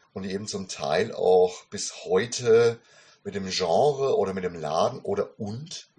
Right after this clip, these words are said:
verbunden sind. Nachdem im zweiten Fall dann Michi, der ja auch ein bisschen am Laden mit beteiligt war, der den Laden mit initiiert hat, der Hermkes erster Kontakt war,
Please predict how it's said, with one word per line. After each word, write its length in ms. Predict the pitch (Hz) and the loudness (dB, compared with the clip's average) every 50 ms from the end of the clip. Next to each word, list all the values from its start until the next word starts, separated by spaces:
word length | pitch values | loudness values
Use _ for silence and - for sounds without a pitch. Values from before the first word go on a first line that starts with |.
| _ _ | _ _
verbunden 640 | - 113 107 - - 101 98 98 - _ - 85 80 | -10 -10 -10 -8 -8 -10 -10 -12 -14 _ -20 -16 -14
sind. 720 | 73 - - 80 73 76 82 80 71 - - - - - _ _ _ _ _ _ _ _ _ _ _ | -12 -12 -12 -12 -12 -14 -14 -16 -12 -12 -12 -12 -12 -14 _ _ _ _ _ _ _ _ _ _ _
Nachdem 560 | - 98 95 - - - 107 107 107 110 104 - | -8 -8 -8 -8 -6 -4 -4 -4 -4 -4 -10 -10
im 260 | - - 101 98 95 95 | -6 -6 -6 -6 -6 -8
zweiten 360 | - - 113 120 117 147 143 | -2 0 2 2 2 0 -6
Fall 340 | - - 117 107 104 110 107 | -6 0 2 4 4 6 6
dann 300 | 107 101 101 98 95 90 - _ _ | 4 4 2 0 -4 -10 -14 _ _
Michi, 540 | 107 113 131 147 147 - - 180 180 180 165 | -8 -6 -6 -4 -4 -4 -4 -4 -4 -6 -4
der 220 | 123 110 92 87 | -2 0 2 2
ja 460 | 92 92 90 87 90 90 90 - - - | 4 4 4 4 4 4 2 0 -2 -8
auch 240 | - - - 90 - | -12 -10 -8 -8 -8
ein 80 | - | -10
bisschen 280 | - 101 - - 92 87 87 82 78 78 - _ - - - - _ - - - - | -12 -12 -12 -12 -12 -12 -12 -14 -16 -18 -20 _ -20 -20 -20 -20 _ -20 -20 -18 -12
am 180 | - 92 90 90 | -10 -10 -6 0
Laden 280 | 92 90 92 92 92 | 2 4 4 4 2
mit 140 | 90 90 - | -2 -10 -16
beteiligt 760 | - - - - - - 67 67 71 - - - - - - | -16 -12 -12 -12 -10 -10 -8 -6 -6 -6 -8 -10 -14 -8 -4
war, 100 | 151 147 | -4 -4
der 140 | - 120 101 | -4 -4 -8
den 160 | 101 90 90 | -8 -10 -10
Laden 280 | 90 90 85 80 82 85 | -8 -8 -8 -8 -10 -12
mit 200 | 95 101 - - | -14 -14 -12 -12
initiiert 580 | 107 98 92 - - - - 90 - - - | -14 -12 -12 -14 -18 -18 -14 -10 -10 -10 -10
hat, 220 | 135 - 143 - - - - - - - _ _ | -10 -14 -16 -16 -18 -20 -20 -20 -20 -20 _ _
der 120 | 92 87 90 | -12 -8 -6
Hermkes 380 | 85 85 - - - - - - | -6 -6 -6 -8 -12 -12 -8 -6
erster 380 | 82 80 - - - - - | -6 -6 -4 -6 -6 -6 -8
Kontakt 640 | - - - 117 - - - - - _ - - - | -8 -10 -12 -12 -12 -14 -14 -16 -16 _ -20 -20 -20
war, 540 | _ 85 85 82 85 95 107 127 135 147 - | _ -8 -6 -6 -6 -6 -8 -8 -10 -12 -14